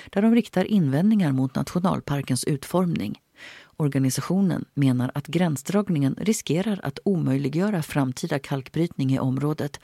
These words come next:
och vill därför se att parken ritats om med större hänsyn till kända kalkfyndigheter. Svemin uppger att man tidigare försökt lyfta frågan inom ramen för remissprocessen,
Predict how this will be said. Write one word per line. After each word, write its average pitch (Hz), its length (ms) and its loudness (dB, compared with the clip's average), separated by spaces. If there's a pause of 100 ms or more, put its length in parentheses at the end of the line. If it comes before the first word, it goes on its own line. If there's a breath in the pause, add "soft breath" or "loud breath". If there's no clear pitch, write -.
(100)
och - 360 -6
vill 214 140 4
därför 175 300 0
se 135 220 -2
att - 200 -6
parken 151 460 0
ritats 139 400 -2
om 147 300 0 (320 loud breath)
med 135 160 -2
större 165 360 2
hänsyn 147 540 0
till 160 160 -2
kända 143 420 -2
kalkfyndigheter. 131 960 -4 (760 loud breath)
Svemin 165 580 2
uppger - 500 -2
att - 120 -8
man 143 120 2
tidigare 185 480 -2
försökt - 340 -4
lyfta 175 320 -4
frågan 143 420 -2
inom 151 300 0
ramen 156 360 2
för 131 200 -2
remissprocessen, - 1120 -4